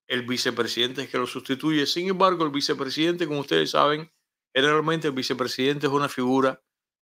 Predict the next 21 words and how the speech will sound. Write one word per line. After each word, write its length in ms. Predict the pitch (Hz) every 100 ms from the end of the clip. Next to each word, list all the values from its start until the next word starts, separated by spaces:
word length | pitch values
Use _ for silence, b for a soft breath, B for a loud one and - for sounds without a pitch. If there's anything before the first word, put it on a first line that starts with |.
| _
que 60 |
habitualmente 460 | 123 120 127 135 135
está 160 | - 139
a 20 |
la 100 | 120
sombra, 460 | - 127 123 131 _
que 60 |
está 240 | 110 123 123
como 240 | 131 120
que 100 | -
detrás. 720 | 107 110 135 135 131 - - _ _ _ _ _
Y 80 | 110
cuando 280 | 120 120 139
te 40 |
digo 160 | 208 208
que 60 |
está 200 | 180 190
detrás, 720 | 196 175 190 202 185 - - _ _ _ _ _
esta 580 | 120 147 165 156 135 117
fotografía, 880 | - 127 123 117 165 185 156 107 -
eh, 320 | 107 - -